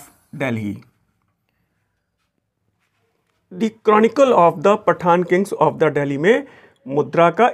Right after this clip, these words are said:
एक व्यापक स्रोत के रूप में इन्होंने इस्तेमाल किया और गहन शोध प्रस्तुत किए। तो थॉमस एडवर्ड की ये पुस्तक मुझे उम्मीद है आपने नोट कर ली होगी, स्क्रीनशॉट भी ले सकते हैं,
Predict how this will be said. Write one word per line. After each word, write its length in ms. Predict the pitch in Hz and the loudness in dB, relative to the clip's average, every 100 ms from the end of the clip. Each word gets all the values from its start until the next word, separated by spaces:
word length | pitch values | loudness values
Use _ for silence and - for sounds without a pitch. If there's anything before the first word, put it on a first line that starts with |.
| 185 | 0
एक 180 | 185 | 0
व्यापक 420 | 131 156 160 240 - | 2 2 2 -2 -4
स्रोत 280 | 175 170 | -6 -6
के 120 | 170 156 | -6 -6
रूप 180 | 143 139 | -6 -6
में 100 | 151 | -4
इन्होंने 260 | 151 147 | -2 -2
इस्तेमाल 400 | 147 147 139 135 | -4 -6 -8 -8
किया 220 | 127 175 220 | -6 -4 0
और 160 | 170 | -2
गहन 300 | - 143 151 | -2 -4 -4
शोध 300 | 170 156 147 | -4 -6 -6
प्रस्तुत 360 | 135 123 147 143 | -10 -12 -16 -14
किए। 260 | - 233 - - - - | -10 -10 -10 -20 -20 -4
तो 100 | 208 | -4
थॉमस 440 | 208 170 165 185 | -2 -2 -2 0
एडवर्ड 380 | 165 139 156 - | -2 2 0 0
की 120 | 202 | -4
ये 60 | 175 | -6
पुस्तक 380 | - 143 180 180 | -8 -10 -10 -8
मुझे 180 | 151 147 | -10 -8
उम्मीद 280 | 139 147 170 | -8 -6 -4
है 80 | |
आपने 320 | 202 147 - 147 | -4 -4 -8 -10
नोट 240 | 139 135 | -8 -8
कर 120 | 151 | -8
ली 120 | 131 | -6
होगी, 280 | 160 160 262 - _ _ _ _ _ _ - | -6 -4 -6 -6 _ _ _ _ _ _ -20
स्क्रीनशॉट 600 | - 175 175 175 175 165 | -18 -10 -10 -2 0 0
भी 120 | 185 | 0
ले 160 | 170 175 | -4 -4
सकते 300 | 165 - 180 | -6 -8 -6
हैं, 220 | 240 | -6